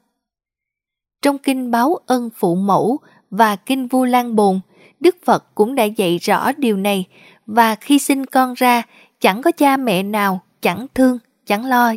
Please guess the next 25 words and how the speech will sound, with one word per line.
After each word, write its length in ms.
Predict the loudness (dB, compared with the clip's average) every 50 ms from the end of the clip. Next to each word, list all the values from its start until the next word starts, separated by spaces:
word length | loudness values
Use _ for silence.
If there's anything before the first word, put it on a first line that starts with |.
| -4 -2
dạy 240 | -2 -2 -2 -2 0 0
dỗ. 300 | 2 2 2 2 2 0 -2 _ _ _ _ -20 -20 -20 -20 _ _
Nhưng 300 | -4 -2 0 0 0 -2
khi 220 | 0 2 2 2 2
sinh 300 | 2 0 -2 -2 -2 -2
ra 280 | 0 0 2 0 0 -4 _ _ _ _ -6
mà 200 | -2 -2 0 0
bị 240 | 2 2 0 0 0
chết 240 | 0 0 0 0 _ _ _ _ 2
oan 320 | 2 2 2 0 -2 -4
như 160 | -2 -2 -2
thế, 340 | 0 0 0 0 2 2 0 -2 _ -14 -20 -20 -20 -12 -4
thì 140 | -2 -2 0
quả 260 | 4 4 4 4 4
là 140 | 2 0 0
một 280 | 2 2 0 0 -2 -4
nghiệp 300 | -4 0 0 0 0 -2 _ _
chướng 260 | -2 0 0 0 0 -2 -6 -6 _ _
của 120 | -2 -2
nhiều 280 | 0 0 0 0 0 0
đời, 360 | 2 4 4 4 4 2 -2 -6 _ _ _ _ _ -4
chẳng 340 | -2 -2 -2 -4 -6 -6
nhẹ 360 | -4 -4 -2 -2 -2 -4 -4 -6 _ _ 0
chút 260 | 0 0 0 _ -4
nào. 300 | -4 -2 0 0 -2 -4